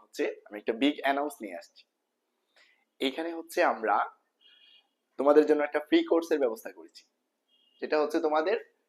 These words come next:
প্রি টেস্ট গাইডলাইন এবং সাজেশন কোর্স, যা হচ্ছে তুমি এই যে তোমার যে সামনে আসন্ন যে প্রি টেস্ট পরীক্ষাটা, এটা তুমি কিভাবে দিবা, কিভাবে পড়াশোনা করবা, কোন সাবজেক্টে কোন কোন বিষয়গুলো পড়বা, তা নিয়ে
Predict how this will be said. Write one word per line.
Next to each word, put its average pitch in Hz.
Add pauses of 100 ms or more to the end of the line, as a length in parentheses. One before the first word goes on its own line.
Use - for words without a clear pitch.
(180)
প্রি 160 (120)
টেস্ট 190 (360)
গাইডলাইন 139 (200)
এবং 117 (100)
সাজেশন 135
কোর্স, - (540)
যা 104
হচ্ছে 135 (100)
তুমি 165 (340)
এই 139
যে 156
তোমার 139
যে 117
সামনে 117 (100)
আসন্ন 135 (140)
যে 123 (720)
প্রি 147
টেস্ট 175
পরীক্ষাটা, 110 (320)
এটা -
তুমি 131
কিভাবে 151
দিবা, 104 (280)
কিভাবে 135
পড়াশোনা 127
করবা, 131 (320)
কোন 156 (120)
সাবজেক্টে 139 (100)
কোন 180
কোন 170 (100)
বিষয়গুলো 95
পড়বা, 82 (380)
তা 123
নিয়ে 151